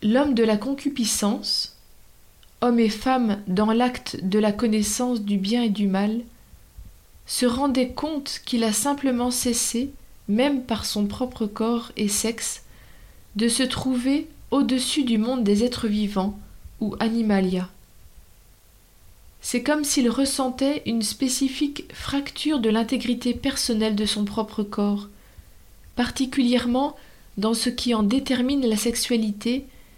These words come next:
et qui est en liaison directe avec l'appel à cette unité dans laquelle l'homme et la femme seront une seule chair. C'est pourquoi cette pudeur immanente et en même temps sexuelle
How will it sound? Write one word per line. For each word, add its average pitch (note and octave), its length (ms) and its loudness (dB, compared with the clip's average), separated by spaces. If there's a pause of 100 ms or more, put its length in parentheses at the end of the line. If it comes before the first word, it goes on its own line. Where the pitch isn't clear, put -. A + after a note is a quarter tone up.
(600)
et B3 160 0
qui B3 260 0
est C4+ 180 2
en G#3+ 80 2
liaison A#3 500 2
directe B3 420 0
avec G#3+ 220 0
l'appel A3 600 0 (300)
à A3 100 -2
cette A3+ 400 -2
unité A#3+ 640 -2 (540)
dans G#3+ 120 2
laquelle A#3 460 2
l'homme C4 300 2 (100)
et G#3 80 2
la G#3+ 140 4
femme A3+ 460 0 (440)
seront A3 480 -2 (160)
une A3+ 140 0
seule G#3 260 0
chair. F#3+ 380 0 (1900)
C'est B3 200 0
pourquoi C4+ 580 0
cette B3 400 -4
pudeur B3 380 0 (120)
immanente A#3+ 800 0 (640)
et G#3+ 120 2
en G#3 60 4
même G3+ 300 4
temps B3 160 0
sexuelle B3 640 0